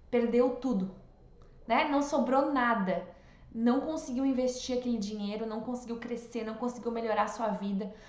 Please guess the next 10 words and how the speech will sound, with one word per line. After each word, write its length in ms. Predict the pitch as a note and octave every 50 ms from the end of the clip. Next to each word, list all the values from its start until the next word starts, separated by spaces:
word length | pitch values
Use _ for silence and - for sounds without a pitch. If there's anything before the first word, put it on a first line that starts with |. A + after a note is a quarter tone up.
| - - -
Muito 240 | - B3 C#4 C#4+ -
pelo 180 | E4 D4 D4 D4
contrário, 540 | D4 D4+ D4 C#4+ - A#3 G3+ F#3+ F#3 F#3+ - - - - - - - - - - - - - - -
torrou 440 | - D4+ - - B3+ D4+ D#4+ E4 C#4
o 20 |
dinheiro, 440 | A#3 A#3+ A#3 G#3+ F#3+ E3+ D#3+ - - - - - - - - - -
né? 140 | - G#3+ A3
O 40 |
dinheiro 220 | A3+ A#3+ B3+ B3 A#3+
desapareceu. 720 | A#3+ B3 A3+ - B3 A#3 B3 A#3+ - - A3+ E3 E3